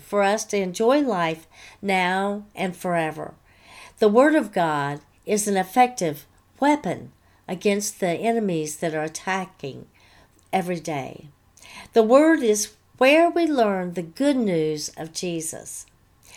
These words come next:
Well, I believe the Lord has assigned me as a believer to be a beacon of hope in the storms for everyone.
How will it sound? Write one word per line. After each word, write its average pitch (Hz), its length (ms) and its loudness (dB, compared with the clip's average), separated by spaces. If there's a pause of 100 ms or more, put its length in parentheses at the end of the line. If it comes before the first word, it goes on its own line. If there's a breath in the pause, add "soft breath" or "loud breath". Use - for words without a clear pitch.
(280 loud breath)
Well, 208 140 4
I 277 100 8
believe 294 380 0
the 226 80 4
Lord 233 320 4
has 214 220 -2
assigned 226 500 0
me 180 340 -2
as 208 220 -2
a 277 40 2
believer 190 600 -2 (200 loud breath)
to 233 100 4
be 233 420 2
a 165 200 -4
beacon 247 360 0
of 240 160 0
hope 170 360 0 (320 loud breath)
in 294 200 2
the 359 80 2
storms 202 480 0
for - 160 -2
everyone. 208 600 0